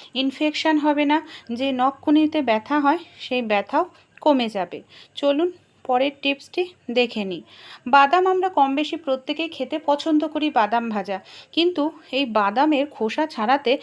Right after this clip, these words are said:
অনেক সময় খুবই চাপাচাপি করতে লাগে। ছোট বাচ্চারা দেখা যায় দাঁত দিয়েই কামড়ে দেয়। সেক্ষেত্রে আমাদের বাড়িতে যে এই ধরনের ক্লিপ থাকে, জামা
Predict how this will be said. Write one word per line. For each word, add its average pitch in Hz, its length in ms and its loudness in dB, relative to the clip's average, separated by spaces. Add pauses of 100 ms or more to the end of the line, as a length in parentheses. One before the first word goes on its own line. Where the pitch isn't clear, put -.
(300)
অনেক 269 200 -2
সময় 285 360 0
খুবই 254 300 -4
চাপাচাপি 285 540 0
করতে 285 220 -2 (100)
লাগে। 277 200 0 (340)
ছোট 254 160 -2 (120)
বাচ্চারা 254 340 0
দেখা 254 280 -4
যায় 247 180 -2
দাঁত 190 140 -2 (100)
দিয়েই 269 220 -2
কামড়ে 285 420 2
দেয়। 320 140 0 (340)
সেক্ষেত্রে 302 520 -2 (600)
আমাদের 277 400 2
বাড়িতে 262 420 2 (400)
যে 233 180 -2
এই 262 140 0
ধরনের 294 360 0 (280)
ক্লিপ 320 220 0 (140)
থাকে, 185 240 -8 (840)
জামা 240 340 0